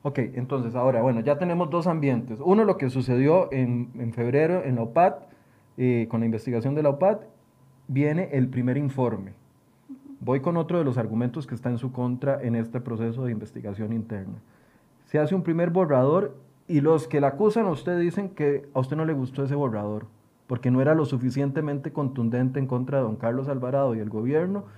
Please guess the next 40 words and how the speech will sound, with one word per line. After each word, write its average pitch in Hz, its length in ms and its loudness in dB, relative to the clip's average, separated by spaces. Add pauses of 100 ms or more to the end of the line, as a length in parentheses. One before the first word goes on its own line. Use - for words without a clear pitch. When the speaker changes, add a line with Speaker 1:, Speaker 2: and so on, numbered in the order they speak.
(260)
Speaker 1:
y 156 420 0
entonces 156 500 0
usted 143 260 -4
termina 156 380 0
sacando 156 520 0
fichas 185 440 0
importantes 170 640 0
como 113 220 0
lo 113 100 0
de 123 100 0
Rodolfo 156 460 0
Pisa, 220 380 -2 (520)
de 131 120 2
un 143 120 2
primer 160 280 0
borrador 156 420 4
donde 117 220 0
estaba 139 240 0
Rodolfo 147 400 0
Pisa 160 220 0
y 160 40 -4
después 135 320 -4
cuando 110 180 -4
usted 127 160 -2
le 143 80 0
mete 147 220 -2
mano 143 240 0
ya 117 140 0
no 123 80 0
aparece 113 340 -8
Rodolfo 107 340 -10
Pisa. 120 380 -14
¿Qué 123 80 -4
fue 120 140 -2
lo 175 80 -2
que 143 100 -10
pasó 107 280 -14
ahí? 190 160 -10
Speaker 2:
Ujú. 226 200 -14 (560)
Bueno, 226 220 -8